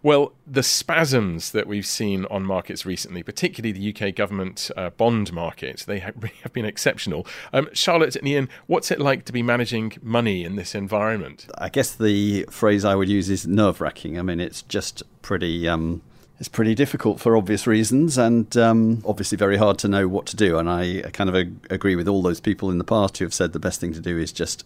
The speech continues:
Speaker 2: go out for a walk, try and keep your head clear, and then come back and think again about kind of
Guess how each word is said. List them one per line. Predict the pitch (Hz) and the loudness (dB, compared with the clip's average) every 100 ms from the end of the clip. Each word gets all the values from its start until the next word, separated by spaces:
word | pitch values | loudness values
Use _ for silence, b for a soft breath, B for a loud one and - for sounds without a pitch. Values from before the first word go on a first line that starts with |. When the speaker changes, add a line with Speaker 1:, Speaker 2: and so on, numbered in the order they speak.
| _ - _ | _ -20 _
Speaker 2:
go | - 90 | 0 2
out | 90 | 2
for | - 87 | 0 -4
a | |
walk, | 92 98 92 - - - | 0 2 0 -4 -18 -14
try | - 90 | -2 -2
and | 87 | -2
keep | - | -6
your | 80 | -4
head | 95 - | -4 -2
clear, | - 85 85 80 | -2 0 0 0
and | 85 | -2
then | 82 82 87 | -2 -2 -6
come | - - | -8 -6
back | 85 80 - | -2 -2 -2
and | 85 80 | -6 -4
think | 90 - | -6 -4
again | 80 85 | -2 -2
about | 78 82 76 | 0 0 -2
kind | - 85 | -4 -4
of | 78 | -4